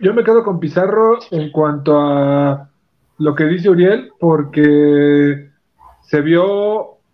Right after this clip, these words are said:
muy, muy de acuerdo a sus condiciones y si analizas un poco el partido, yo vi, eh, todo el partido, este, y hizo algo que se vio que trabajaron en la semana con el Tata Martino.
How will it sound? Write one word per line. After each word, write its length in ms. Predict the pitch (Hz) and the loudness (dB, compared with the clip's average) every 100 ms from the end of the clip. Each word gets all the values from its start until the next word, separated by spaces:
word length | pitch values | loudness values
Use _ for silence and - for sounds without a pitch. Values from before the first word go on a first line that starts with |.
| _ | _
muy, 1080 | 196 170 196 208 208 214 208 190 175 156 151 _ | -2 2 4 4 2 -2 -4 -4 -4 -4 -8 _
muy 280 | 160 175 190 | -2 2 2
de 100 | 208 | 2
acuerdo 340 | 180 196 202 | 0 0 0
a 100 | 190 | -2
sus 160 | 170 147 | -4 -6
condiciones 800 | 151 135 123 - 165 190 196 - - | -6 -6 -6 -4 -2 -2 -6 -14 -6
y 480 | 175 208 277 339 _ _ _ _ - - | -4 -2 -2 -4 _ _ _ _ -20 -18
si 360 | - 151 147 151 | -2 2 4 4
analizas 560 | 143 143 147 170 202 185 | 2 -2 -4 -2 -4 -4
un 120 | 185 | -4
poco 180 | 196 214 | -2 -2
el 100 | 170 | -2
partido, 540 | 156 143 170 196 180 | -4 0 2 2 2
yo 180 | 151 175 | 0 0
vi, 580 | 175 180 175 170 147 139 _ | 0 0 2 0 -2 -10 _
eh, 220 | 147 131 131 | -6 -6 -2
todo 160 | 151 175 | 0 0
el 80 | 151 | -2
partido, 520 | 175 - 165 208 - - - _ _ _ | -6 -4 -2 -2 -4 -18 -20 _ _ _
este, 960 | 143 139 135 131 - 139 135 135 139 147 | -4 -2 -2 -4 -4 0 2 2 0 -2
y 960 | 180 156 156 151 147 147 143 156 - 185 | -2 2 4 4 6 6 4 2 -4 -8
hizo 240 | 175 202 | -2 0
algo 420 | 196 208 202 196 - | 2 0 -2 -4 -2
que 420 | 175 156 151 147 | -2 2 2 0
se 220 | 143 156 | 0 0
vio 280 | 147 165 175 | 2 0 0
que 140 | 196 | -4
trabajaron 640 | 185 165 151 123 165 180 180 | -4 -2 -2 -2 -4 -4 -6
en 80 | 151 | -10
la 100 | 123 | -10
semana 360 | 135 156 175 | -6 -6 -4
con 160 | 165 131 | -6 -8
el 100 | 120 | -4
Tata 240 | 151 156 | -4 -2
Martino. 580 | 160 123 - 165 131 127 | -4 -4 -4 -2 -4 -6